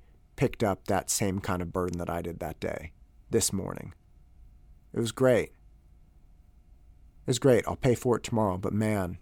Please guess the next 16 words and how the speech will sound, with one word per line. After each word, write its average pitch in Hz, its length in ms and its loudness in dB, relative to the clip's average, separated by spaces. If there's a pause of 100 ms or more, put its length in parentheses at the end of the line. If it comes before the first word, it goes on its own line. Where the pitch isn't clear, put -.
(160)
today, 110 540 2 (1900)
I'm 117 160 0
gonna 110 160 2
enjoy 98 300 0 (100)
every 104 240 0
second 95 360 -2
remembering 95 640 -4 (1000)
that 107 100 2
I 104 60 4
went 104 180 0
for - 100 -4
the 87 60 -2
harder 98 500 2
option 82 340 -6
this - 180 -6
morning. - 340 -6